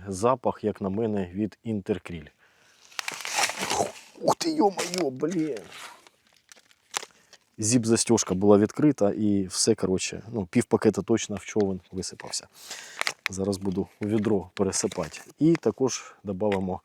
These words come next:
зернових, це Трікабейтс, мікс пшено натуральне. Якщо я їду на карася, це беру пшено і, ну, краще всього працюю по карасю. Я гадаю, всі ми ще в дитинстві пшено доварювали, з макухою мішали.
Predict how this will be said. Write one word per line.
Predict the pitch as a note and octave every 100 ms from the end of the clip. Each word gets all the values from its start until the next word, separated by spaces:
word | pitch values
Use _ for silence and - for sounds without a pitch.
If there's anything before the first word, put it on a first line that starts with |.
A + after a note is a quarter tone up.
| - _ - -
зернових, | G2 A#2 A#2 C3 E3 -
це | - A2 F#2
Трікабейтс, | - B2+ A2+ B2+ D3+ - -
мікс | A2+ C3 -
пшено | - - G2+ G#2 A2+
натуральне. | G#2+ G2 F#2 D#2+ D#2 E2+
Якщо | F#2 - C3
я | B2
їду | A#2
на | A#2
карася, | A2+ C3+ C3+ - D#3+ - - _ _ _ _ _ _ _ _ _ -
це | A2+ A#2
беру | A2 A#2
пшено | - - C#3 D3+ -
і, | A#2 G#2+ G2+ F#2+ G#2
ну, | D#3 G2
краще | - C#3+ -
всього | G2 - G#2+ F#2+
працюю | - F#2 - G#2+
по | E2+ F2+
карасю. | E2+ D#2+ - - - _ _ _ - - - _ -
Я | G#2+
гадаю, | G2+ G2+ F#2
всі | - -
ми | G2+ F2+ - _ _ _
ще | - A2+
в |
дитинстві | F#2+ G2+ A#2 F#2 - F2+
пшено | - A2+ A2 F2+
доварювали, | F#2+ C#3+ C3+ A2 G#2 G2+
з |
макухою | G2+ G2+ G#2+ - G2
мішали. | F#2+ F#2+ - C#3 A#2